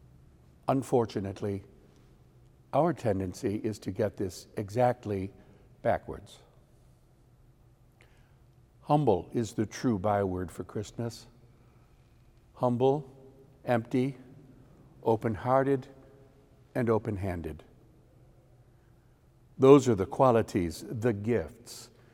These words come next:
we might bring to the manger this year. That's my suggestion to you. Open hands and hearts.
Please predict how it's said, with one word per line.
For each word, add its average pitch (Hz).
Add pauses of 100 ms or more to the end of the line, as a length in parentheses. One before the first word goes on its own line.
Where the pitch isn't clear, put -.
(480)
we 117
might 107
bring 110
to -
the 95
manger 98
this 85
year. 92 (1900)
That's 143
my 95 (100)
suggestion 101
to -
you. 90 (1400)
Open 127
hands 101
and 101
hearts. 85